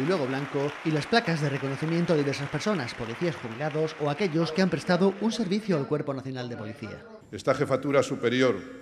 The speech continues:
Speaker 2: al igual que en los últimos años, se encuentra entre las más condecoradas debido al buen trabajo que de manera constante se realiza.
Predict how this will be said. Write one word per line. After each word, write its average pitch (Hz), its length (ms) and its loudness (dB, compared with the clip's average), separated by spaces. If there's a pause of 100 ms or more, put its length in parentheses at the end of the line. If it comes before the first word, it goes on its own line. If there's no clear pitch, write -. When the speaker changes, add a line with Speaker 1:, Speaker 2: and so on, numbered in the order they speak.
(280)
Speaker 2:
al 90 120 -6
igual 120 300 0
que 135 80 -2
en 131 80 0
los 123 180 0
últimos 117 540 -4
años, 147 380 0 (260)
se - 160 -8
encuentra 147 540 -2
entre 120 240 -4
las 107 120 0
más 135 200 -4
condecoradas 131 840 0 (360)
debido 110 500 0
al 101 140 -2
buen 139 200 -2
trabajo 135 520 -4
que 110 80 -6
de 98 100 -6
manera 117 380 -2
constante 113 500 -6
se 92 180 -6
realiza. 82 520 -8